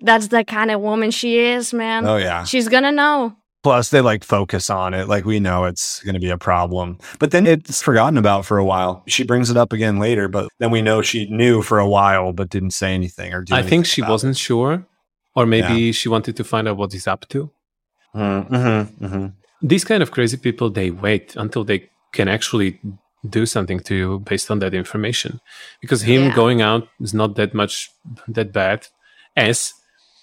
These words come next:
Speaker 3: when she found out he's going out, he already taken out the knife and took some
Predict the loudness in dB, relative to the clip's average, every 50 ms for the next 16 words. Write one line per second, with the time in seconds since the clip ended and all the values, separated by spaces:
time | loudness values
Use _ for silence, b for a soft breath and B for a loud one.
0 | _ _ _ -8 -2 0 2 2 0 -2 -4 -6 -6 -4 -4 -2 0 0 2 2
1 | 2 2 0 -2 -6 -8 -6 -4 -4 -2 0 -2 -2 -2 -4 -4 -2 -2 0 0
2 | -2 -2 -2 -4 -4 -4 _ _ _ -2 -2 0 0 0 -2 -2 -2 -2 -2 -2
3 | 0 0 0 2 0 -2 -4 -8 -14 -10 -6 -6 -4 -4 -6 -8 -10 -12 -10 -10
4 | -10 -10 -6 -8 -6 -6 -6 -10